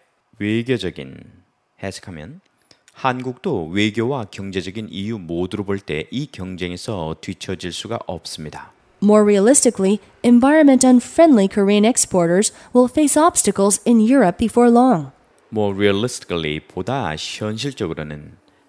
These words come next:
Speaker 1: environment-unfriendly Korean exporters, 친환경적이 아닌 국내 수출 기업들,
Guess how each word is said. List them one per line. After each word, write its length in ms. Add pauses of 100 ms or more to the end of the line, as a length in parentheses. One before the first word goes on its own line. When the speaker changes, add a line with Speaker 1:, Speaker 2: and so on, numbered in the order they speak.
(160)
Speaker 1:
environment-unfriendly 1400
Korean 460
exporters, 1040 (640)
친환경적이 1120
아닌 500
국내 500
수출 440
기업들, 760